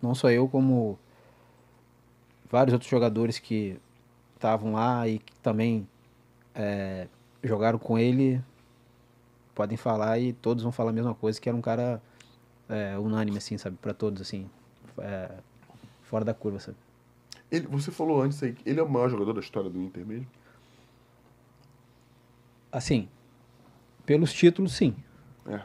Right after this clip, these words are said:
Speaker 2: não sei,
Speaker 1: Até
Speaker 2: uma
Speaker 1: pelos
Speaker 2: pergunta.
Speaker 1: títulos, eu, tipo, assim, é que eu, eu, por ser colorado,
Speaker 2: É,
Speaker 1: tipo,
Speaker 2: é, você
Speaker 1: eu,
Speaker 2: acha,
Speaker 1: eu
Speaker 2: na,
Speaker 1: cresci,
Speaker 2: na tua opinião?
Speaker 1: não, eu cresci, é, com meu pai contando e me mostrando o Falcão.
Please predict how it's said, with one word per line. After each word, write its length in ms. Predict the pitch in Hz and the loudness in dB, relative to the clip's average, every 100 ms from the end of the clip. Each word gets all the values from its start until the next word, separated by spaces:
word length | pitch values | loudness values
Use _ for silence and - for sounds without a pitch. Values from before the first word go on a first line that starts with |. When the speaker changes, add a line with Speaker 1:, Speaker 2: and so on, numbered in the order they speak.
| - | -12
Speaker 2:
não 80 | 147 | -12
sei, 120 | - | -6
Speaker 1:
Até 60 | 170 | 2
Speaker 2:
uma 120 | 151 | 4
Speaker 1:
pelos 120 | 185 202 | 8 10
Speaker 2:
pergunta. 220 | 240 135 | 10 10
Speaker 1:
títulos, 240 | 226 214 | 6 8
eu, 60 | 226 | 8
tipo, 260 | 220 208 175 | 8 6 6
assim, 280 | 170 135 | 6 6
é 40 | 160 | 6
que 80 | 175 | 6
eu, 120 | 175 | 8
eu, 260 | 165 180 180 - | 10 10 6 4
por 120 | 170 | 4
ser 100 | 160 | 6
colorado, 480 | 165 147 180 135 113 - - | 8 10 10 8 0 -14 -20
Speaker 2:
É, 180 | - 131 | -10 -6
Speaker 1:
tipo, 240 | 131 - 113 | -2 2 6
Speaker 2:
é, 200 | 139 135 | 6 8
você 240 | 156 147 | 8 12
Speaker 1:
eu, 40 | 202 | 12
Speaker 2:
acha, 220 | 190 202 | 12 12
Speaker 1:
eu 60 | 180 | 12
Speaker 2:
na, 60 | |
Speaker 1:
cresci, 260 | 190 165 202 | 12 12 12
Speaker 2:
na 60 | |
tua 40 | 180 | 12
opinião? 360 | 208 180 147 131 | 12 10 10 10
Speaker 1:
não, 140 | 156 | 8
eu 100 | 151 | 10
cresci, 560 | 214 185 202 214 226 226 | 8 8 8 10 12 12
é, 680 | 220 214 214 208 196 185 180 | 12 12 12 12 12 12 8
com 80 | 185 | 4
meu 160 | 190 | 4
pai 160 | 185 175 | 8 6
contando 540 | 196 180 175 170 185 | 6 4 4 4 4
e 100 | 208 | 4
me 120 | 208 208 | 4 4
mostrando 460 | 196 - 175 185 | 2 2 2 6
o 340 | 190 190 196 190 | 8 8 6 6
Falcão. 480 | 220 214 180 143 | 4 6 6 4